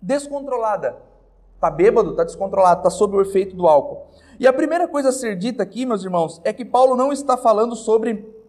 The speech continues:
a proibição ou abstenção total de álcool. Amém?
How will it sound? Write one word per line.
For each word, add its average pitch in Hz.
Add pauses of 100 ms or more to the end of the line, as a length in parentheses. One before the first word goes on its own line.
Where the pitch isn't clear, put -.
(160)
a 202
proibição 226 (240)
ou 233
abstenção 226
total 226
de 214
álcool. 220 (340)
Amém? 135